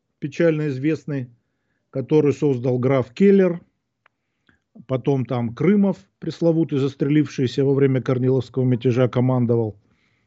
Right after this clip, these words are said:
а потом Краснов. И вот в этом, а, корпусе начальник штаба, генерал Терский казак, спокойно служил Красной армии.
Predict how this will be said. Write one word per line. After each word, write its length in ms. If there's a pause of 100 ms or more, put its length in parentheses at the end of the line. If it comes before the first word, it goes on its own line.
(100)
а 100
потом 340
Краснов. 520 (2000)
И 80
вот 260
в 80
этом, 380
а, 340
корпусе 500
начальник 540
штаба, 580 (760)
генерал 680
Терский 420
казак, 420
спокойно 460
служил 400
Красной 420
армии. 300